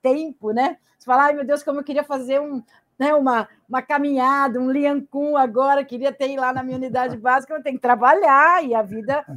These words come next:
vai nos levando pra outros lugares. Então, se a gente tiver essas ofertas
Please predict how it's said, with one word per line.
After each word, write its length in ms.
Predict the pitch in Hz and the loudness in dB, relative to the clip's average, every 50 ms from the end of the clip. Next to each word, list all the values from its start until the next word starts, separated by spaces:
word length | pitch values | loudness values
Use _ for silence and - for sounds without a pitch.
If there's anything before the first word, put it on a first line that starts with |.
| 131 _ | -16 _
vai 240 | 202 208 233 226 240 | -6 -2 0 0 0
nos 160 | 254 262 254 | -2 -4 -4
levando 400 | 262 269 269 226 247 254 269 262 - | -2 -2 -2 -2 -4 -8 -8 -10 -6
pra 140 | 277 294 | -4 -4
outros 200 | 294 294 311 285 | -4 -4 -6 -14
lugares. 540 | 294 381 415 349 359 285 262 233 226 202 180 | -16 -16 -10 -6 -2 0 0 0 0 -2 -4
Então, 220 | 196 196 - 220 202 | -12 -14 -14 -14 -10
se 100 | - 220 | -10 -10
a 60 | 202 | -8
gente 200 | 208 277 330 - | -8 -10 -12 -12
tiver 280 | _ 359 320 269 262 | _ -16 -10 -6 -4
essas 320 | 240 226 220 - 220 196 190 | -4 -4 -4 -6 -10 -8 -8
ofertas 1080 | 214 196 - - - 214 220 233 262 285 294 269 - _ _ 190 175 160 - - _ | -10 -10 -10 -10 -4 -2 -2 0 0 0 -2 -2 -6 _ _ -14 -14 -14 -16 -20 _